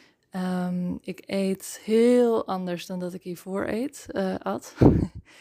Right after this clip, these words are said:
En daar wil ik het vandaag dus ook over gaan hebben. Ehm, ik heb niet zo heel veel podcasts geüpload de laatste tijd. En dat komt dus omdat het gewoon wat rustiger is.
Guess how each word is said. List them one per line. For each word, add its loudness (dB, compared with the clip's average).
En -4
daar 0
wil 2
ik -4
het -4
vandaag 0
dus -6
ook -4
over 0
gaan -8
hebben. -8
Ehm, -2
ik -8
heb 0
niet 4
zo 0
heel 4
veel 0
podcasts -6
geüpload -6
de -2
laatste 0
tijd. -4
En -2
dat -2
komt 0
dus -6
omdat -4
het -8
gewoon -4
wat -6
rustiger -4
is. -10